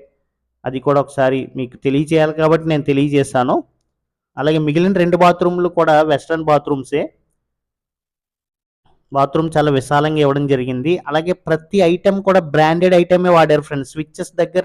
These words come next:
నుంచి మెయి-, మెయిన్ డోర్స్ దగ్గర నుంచి కూడా అన్ని మంచి డోర్స్ కానీ మంచి ఐటమ్స్ అన్ని బ్రాండెడ్ ఐటమ్సే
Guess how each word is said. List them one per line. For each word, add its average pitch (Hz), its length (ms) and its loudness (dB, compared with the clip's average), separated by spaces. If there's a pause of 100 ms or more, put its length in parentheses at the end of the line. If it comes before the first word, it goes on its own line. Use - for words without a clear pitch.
(100)
నుంచి 180 180 -10 (180)
మెయి-, 160 220 -4 (440)
మెయిన్ 170 220 2 (180)
డోర్స్ 170 360 6 (100)
దగ్గర 160 240 0 (120)
నుంచి - 240 -8
కూడా 160 180 4 (240)
అన్ని 170 240 0 (340)
మంచి 170 300 -2 (340)
డోర్స్ 160 320 4 (140)
కానీ 160 200 0 (120)
మంచి 160 300 -4 (280)
ఐటమ్స్ 175 380 -8
అన్ని 170 220 -4 (100)
బ్రాండెడ్ 165 440 2
ఐటమ్సే 175 380 -2